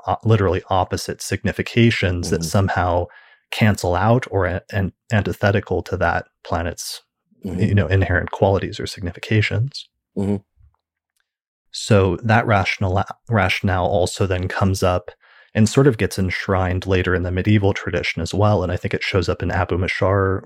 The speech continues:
Speaker 1: and maybe other authors, right?
Speaker 2: Yeah, I think, uh, when we get to, to the slides with my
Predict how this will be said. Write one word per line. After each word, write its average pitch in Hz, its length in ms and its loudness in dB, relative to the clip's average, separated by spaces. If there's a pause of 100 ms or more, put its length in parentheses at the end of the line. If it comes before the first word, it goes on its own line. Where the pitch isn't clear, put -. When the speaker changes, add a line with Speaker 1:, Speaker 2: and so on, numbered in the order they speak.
(100)
Speaker 1:
and 98 120 -2
maybe - 240 -2
other 85 240 -2
authors, 90 460 -4
right? 107 240 2 (1400)
Speaker 2:
Yeah, 170 220 8
I 139 100 8
think, 170 360 2
uh, 135 160 8
when 131 200 4
we 123 100 0
get 131 260 0
to, 117 360 2 (160)
to 120 240 -2
the 101 160 0
slides 127 560 2
with 110 200 -6
my 104 280 0